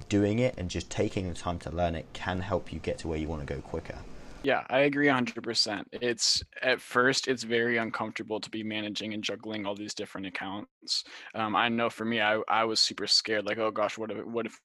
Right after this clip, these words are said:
Speaker 2: one slips through the cracks?" You know, 'cause I'm championing, championing this idea of, you know, "Don't miss a payment. What if I miss a payment?" Um, <laughs> but, but, but I think that,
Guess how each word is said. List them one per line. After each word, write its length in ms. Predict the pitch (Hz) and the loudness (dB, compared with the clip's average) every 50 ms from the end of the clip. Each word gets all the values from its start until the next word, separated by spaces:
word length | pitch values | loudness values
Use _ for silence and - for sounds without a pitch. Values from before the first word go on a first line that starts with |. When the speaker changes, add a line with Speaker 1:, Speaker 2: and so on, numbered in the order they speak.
| _ _ | _ _
Speaker 2:
one 220 | 110 107 107 101 | -6 -6 -4 -2
slips 300 | - - 110 - - - | -4 -4 -4 -6 -10 -14
through 100 | - 90 | -12 -12
the 40 | 92 | -14
cracks?" 540 | - - 139 135 131 127 120 - - - - - - - - - _ | -2 4 6 6 8 6 6 4 0 -4 -4 -6 -12 -12 -12 -12 _
You 180 | - 123 123 120 | 0 2 2 2
know, 160 | 110 107 104 | 2 0 -2
'cause 140 | - 120 107 | -2 0 2
I'm 140 | 120 120 | 2 2
championing, 560 | 113 - 120 123 120 107 113 120 117 113 117 - - - | 2 2 4 4 2 2 2 0 0 0 -2 -4 -2 0
championing 500 | - 135 135 135 127 127 123 120 117 113 | 2 4 4 4 4 2 0 2 2 2
this 220 | 117 113 - - | 2 2 2 2
idea 420 | 110 113 113 110 113 120 127 123 110 107 | 2 0 -2 -2 0 2 2 4 2 0
of, 80 | 107 | -2
you 120 | 107 110 107 | -4 -4 -4
know, 140 | 104 107 | -4 -4
"Don't 280 | 107 107 - 117 117 95 | -4 -2 0 0 0 0
miss 160 | 123 117 - | -2 -2 -2
a 80 | 113 110 | -4 -4
payment. 480 | - 117 123 123 117 104 104 107 - - - - - _ | -4 -2 0 0 0 0 -2 -6 -6 -10 -16 -16 -6 _
What 140 | 120 120 113 | 0 2 2
if 120 | 107 - | 2 2
I 100 | 123 131 131 123 113 - _ _ | 2 2 2 0 -2 -4 _ _
miss 160 | 107 - - | -4 -4 -4
a 40 | 95 | -4
payment?" 440 | - 104 101 101 98 101 101 98 - _ - - - _ - | -6 -8 -8 -8 -8 -8 -8 -10 -12 _ -18 -18 -16 _ -2
Um, 340 | 117 117 117 113 113 117 110 | 0 0 2 2 2 2 4
<laughs> 20 | |
but, 160 | 123 123 123 - 165 170 143 131 139 127 | 4 4 4 6 4 4 4 2 2 4
but, 240 | 139 143 110 117 | 4 4 4 4
but 140 | 117 131 120 | 2 2 4
I 140 | 123 123 131 | 4 2 2
think 280 | 127 - 139 135 127 - _ | 2 0 2 2 2 2 _
that, 320 | 123 117 113 107 110 101 | 0 2 2 2 -2 -4